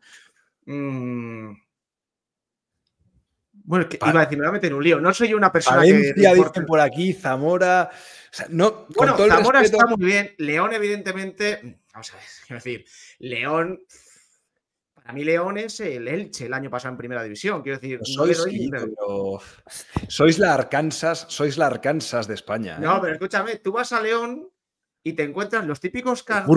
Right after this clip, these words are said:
Speaker 1: Burgos,
Speaker 2: que pone
Speaker 1: Soria, qué metralla hay en Castilla y León, ¿eh? Bueno, Burgos es una
Speaker 2: Sí,
Speaker 1: provincia.
Speaker 2: sí, sí. No, pero te lo digo. Ah, bueno, Segovia, es que Segovia también es muy potente. En realidad hay ciudades a las que quiero.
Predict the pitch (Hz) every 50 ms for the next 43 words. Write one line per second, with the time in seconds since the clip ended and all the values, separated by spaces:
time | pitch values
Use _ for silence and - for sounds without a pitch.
0 | 175 156 147 151 143 - - - 143 147 151 165 170 156 - 147 156 170 185 175
1 | 170 - 147 151 160 170 175 180 170 175 160 170 131 - - - 131 131 170 165
2 | 120 123 147 143 110 117 117 131 135 123 139 160 175 202 180 - - - 185 165
3 | 180 175 165 - 147 131 - 143 135 127 117 - _ _ _ _ _ _ _ _
4 | _ _ - 139 151 - - 156 120 107 - 117 110 101 120 135 143 - _ 123
5 | 156 175 196 202 196 - - - 135 127 139 156 165 170 - - 135 - - 151
6 | - 151 143 147 143 139 135 135 139 135 120 131 123 110 113 123 117 104 120 123
7 | 131 147 147 160 175 196 214 220 214 - 175 175 180 170 170 160 147 143 - 127
8 | 113 - 123 113 107 -